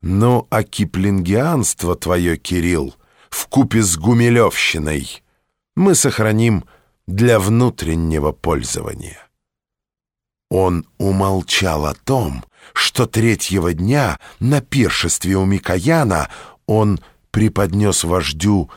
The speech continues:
сборник стихов Смельчакова под титулом "Лейтенанты вперед". "Здесь вы, Иосиф Виссарионович, найдете героев нашего времени, поколения победителей".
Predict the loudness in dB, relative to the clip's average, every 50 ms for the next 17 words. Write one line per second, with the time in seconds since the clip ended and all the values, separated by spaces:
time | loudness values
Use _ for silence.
0 | -18 _ -6 -4 -4 -2 0 0 0 0 0 0 -4 -4 -4 -6 -6 -4 -4 -4
1 | -2 -2 -2 -2 -2 -4 -4 -2 -2 -2 -2 -2 -4 -4 -6 -6 -4 0 0 2
2 | 2 2 2 0 -2 -4 -10 -18 -20 -20 _ _ -2 -2 -2 -4 _ -6 -4 -2
3 | -2 0 0 2 2 2 4 2 2 0 -2 -6 -12 _ _ _ _ -4 -2 0
4 | 2 2 2 0 0 0 0 2 0 0 -2 -2 -4 -4 -4 -4 -6 -4 -2 0
5 | 0 0 -2 -2 -6 -16 -20 _ _ _ _ _ _ _ _ _ _ _ _ _
6 | _ _ _ _ _ _ _ _ -8 -6 -6 -6 -4 -2 0 0 0 0 -2 -4
7 | -4 -2 0 2 2 0 0 -4 _ _ _ _ 0 2 2 2 2 2 0 -2
8 | -2 -2 -2 -2 -2 -2 0 0 0 0 -2 -2 -4 -6 -8 -10 -10 -14 -20 -20
9 | -14 _ -4 -2 0 0 0 0 -2 0 0 0 2 2 0 -2 -4 -2 -2 -2
10 | 0 0 0 2 2 2 0 -2 -4 -10 -14 -18 -20 _ -8 -4 -2 -2 0 0
11 | -2 -2 -2 -2 -2 -2 0 0 0 2 2 0 -2 -4 -6 -8 -12 _ -20 -16
12 | -8 -6 -6 -2 0 0 2 2 4 4 2 2 2 0 0 -2 0 -2 -2 0
13 | 0 -2 -2 -2 -4 -6 -6 -10 -12 -14 -18